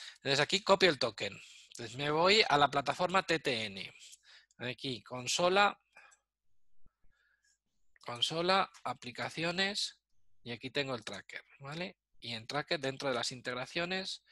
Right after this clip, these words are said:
tengo una integración H T T P. Aquí rellené todo lo que había que rellenar, pero lo importante es esto. Aquí hay que poner el token apropiado. Plus. Y grabar.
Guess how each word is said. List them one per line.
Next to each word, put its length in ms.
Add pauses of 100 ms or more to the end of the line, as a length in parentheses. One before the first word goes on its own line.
(380)
tengo 180
una 120
integración 540
H 280
T 100
T 140
P. 300
Aquí 280
rellené 380
todo 200
lo 120
que 100
había 140
que 100
rellenar, 460 (360)
pero 260
lo 120
importante 640
es 140
esto. 400 (180)
Aquí 180
hay 60
que 80
poner 240
el 140
token 320
apropiado. 520 (1900)
Plus. 480 (760)
Y 140
grabar. 400